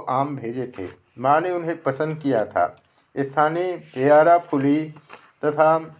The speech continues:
छोटे लंगड़ा आम भी उन्हें अच्छे लगते थे, परंतु कोई भक्तिपूर्वक खट्टे आम भी दे तो वे उसे बड़े रुचि के साथ ग्रहण करती थी।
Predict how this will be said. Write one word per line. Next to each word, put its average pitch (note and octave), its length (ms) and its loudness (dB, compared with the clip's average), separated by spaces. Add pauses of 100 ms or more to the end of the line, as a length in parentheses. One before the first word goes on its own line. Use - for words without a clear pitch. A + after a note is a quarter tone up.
(320)
छोटे E3 420 0
लंगड़ा D3 400 2
आम C#3+ 400 0
भी B2+ 300 -8 (340)
उन्हें D#3+ 280 -2
अच्छे D3 340 -2
लगते A2 340 0 (120)
थे, F2 120 -8 (760)
परंतु G3 420 0 (800)
कोई F#3+ 280 4
भक्तिपूर्वक F3 920 -2
खट्टे E3 400 -2 (140)
आम C#3 280 0
भी C#3 200 -4
दे C3+ 280 -2 (580)
तो F#3+ 140 2
वे F3+ 180 4
उसे D#3+ 300 -6
बड़े C3+ 280 0
रुचि C3 320 -6
के D3 180 -4
साथ A2+ 240 -4 (100)
ग्रहण C#3+ 300 -8
करती G2 360 -6
थी। E2 260 -16